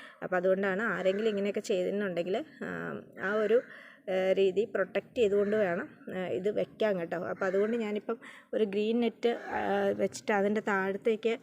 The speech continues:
ആ, ഇത് കാണാത്ത രീതിയിലാണിത് ചെയ്ത് വെച്ചേക്കുന്നത്. ഇപ്പോൾ വലിയ പ്രശ്നമില്ലാതെ ഇരിക്കുന്നുണ്ട്. പക്ഷേ ഇത്, ആ, കാണുന്ന രീതിക്കാണ് വെച്ചിരിക്കുന്നതെങ്കിൽ തീർച്ചയായിട്ടും, ആ, അത്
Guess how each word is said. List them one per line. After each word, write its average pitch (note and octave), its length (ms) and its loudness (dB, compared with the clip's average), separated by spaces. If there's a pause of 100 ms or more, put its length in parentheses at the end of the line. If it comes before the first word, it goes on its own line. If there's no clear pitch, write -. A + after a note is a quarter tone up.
(400)
ആ, G3+ 60 0 (240)
ഇത് G3+ 300 2 (120)
കാണാത്ത G3+ 360 2
രീതിയിലാണിത് G#3+ 760 2 (160)
ചെയ്ത് G3 340 4
വെച്ചേക്കുന്നത്. F#3 580 0
ഇപ്പോൾ F3+ 220 -2
വലിയ A#3+ 220 4
പ്രശ്നമില്ലാതെ G#3+ 600 0
ഇരിക്കുന്നുണ്ട്. G3 480 -2 (420)
പക്ഷേ A#3 240 -2
ഇത്, A#3 340 2 (180)
ആ, G3 400 -2
കാണുന്ന A3 360 4
രീതിക്കാണ് A3 480 0
വെച്ചിരിക്കുന്നതെങ്കിൽ G#3 800 0 (480)
തീർച്ചയായിട്ടും, G#3+ 600 2 (300)
ആ, G3 280 0
അത് G#3 220 0